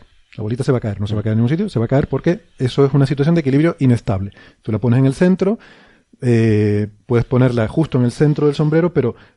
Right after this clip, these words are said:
para cualquier lado que se perturbe un poquitito va a acabar cayendo, ¿no? Entonces eso es lo que es inestable. Entonces la bolita va a caer y va a caer justo hasta el, el ala, ¿no? Donde, donde está el ala del sombrero y ahí se quedará quieta. ¿Por qué?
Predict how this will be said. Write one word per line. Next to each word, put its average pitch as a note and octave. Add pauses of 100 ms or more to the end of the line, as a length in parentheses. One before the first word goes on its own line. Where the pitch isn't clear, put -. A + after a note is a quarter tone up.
(160)
para A#2
cualquier C3
lado D#3
que A#2
se A#2
perturbe C3+
un D3+
poquitito E3
va C#3+
a -
acabar B2+
cayendo, A2
¿no? F3
Entonces D3
eso C3
es C3
lo C3+
que C3
es C3+
inestable. G#2+ (400)
Entonces C3+
la B2+
bolita C3+
va A2+
a B2
caer F3+ (540)
y B2+
va C3+
a -
caer D#3
justo F#3
hasta D#3+
el, A2 (360)
el C3+
ala, C3+
¿no? C3+
Donde, A2+
donde A2
está B2
el B2
ala B2+
del B2+
sombrero E3
y C#3
ahí C#3
se D#3
quedará C3+
quieta. G#2+
¿Por C3
qué? D#3